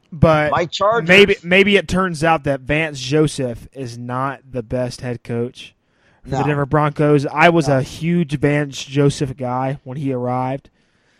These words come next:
Speaker 2: Yeah.
Speaker 1: but maybe I was a little wrong.
Speaker 2: Well, my guy, my guy who I love as a coach, Anthony Lynn on the Chargers.
Speaker 1: Ah, are
Speaker 2: They
Speaker 1: you
Speaker 2: lost
Speaker 1: serious?
Speaker 2: to,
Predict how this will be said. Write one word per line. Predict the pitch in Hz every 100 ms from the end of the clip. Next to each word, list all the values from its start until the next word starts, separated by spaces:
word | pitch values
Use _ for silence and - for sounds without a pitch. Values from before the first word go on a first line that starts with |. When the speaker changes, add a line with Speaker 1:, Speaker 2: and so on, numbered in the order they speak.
| _ _ 117
Speaker 2:
Yeah. | 127 135
Speaker 1:
but | 135 135 135 _ _ _ _
maybe | 135 135 143 160 180 170 170 170 -
I | 139 135
was | 127 131 120
a | 117
little | 120 127 127 120 113
wrong. | 110 104 95 - _ _ _ -
Speaker 2:
Well, | 170
my | 175 202 233
guy, | 190 180 165 170
my | 165 180
guy | 170 170
who | 160
I | 147
love | 139 165 185
as | 160
a | 139
coach, | - 147 147
Anthony | 156 170 - 151
Lynn | 135 160 160 151
on | 139
the | 135
Chargers. | - 180 190 160 143 147 - _ -
Speaker 1:
Ah, | 165 185
are | 143
Speaker 2:
They |
Speaker 1:
you | 143
Speaker 2:
lost | 143
Speaker 1:
serious? | 156 254 262 247 -
Speaker 2:
to, | -